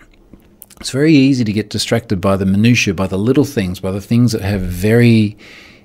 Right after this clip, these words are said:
minor consequence in your life, but they are the things that consume energy. And that is an incommensurate distribution of your effort. Finally,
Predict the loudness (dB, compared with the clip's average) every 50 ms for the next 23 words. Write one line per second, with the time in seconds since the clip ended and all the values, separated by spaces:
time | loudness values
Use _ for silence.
0 | _ _ _ _ -20 _ _ -8 -4 0 2 2 2 2 2 2 2 0 -2 -4
1 | -8 -8 -6 -6 -6 -4 -6 -8 -8 -6 -4 -2 -2 -2 -2 -4 -6 -2 0 2
2 | 2 2 2 0 0 0 0 0 0 0 -2 -6 -10 -14 -16 -20 _ _ _ -10
3 | -6 -4 -2 0 0 0 -2 -4 -6 -2 0 2 4 4 4 2 2 -2 -4 -4
4 | -4 -4 -4 -2 -2 0 0 0 2 2 2 2 2 0 -4 -4 -6 -8 -12 -20
5 | -20 -20 _ _ _ _ _ _ -20 -20 -20 -20 -20 -20 _ _ _ _ _ _
6 | _ _ _ -4 -2 0 2 2 2 2 4 4 4 4 2 2 0 -4 -4 -2
7 | -2 -2 -2 -4 -2 0 2 0 0 -2 -6 _ _ _ _ _ -4 -4 -4 0
8 | -2 -2 0 2 2 2 0 0 -2 -4 -4 -4 -4 -6 -6 -6 -6 -6 -8 -8
9 | -8 -10 -14 -16 -16 -18 -20 -20 -20 -20 -20 -20 -20 -20 -20 -20 -20 -20 -20 -20
10 | -20 -20 -20 -20 -20 -20 -20 -20 -20 -20 -20 -20 -20 -20 -20 -20 -20 -20 -20 -20
11 | -20 -20 -20 -20 -20 -20 -20 _ _ _ _ _ _ _ _ _ -2 0 0 0
12 | 0 -2 -6 -8 -14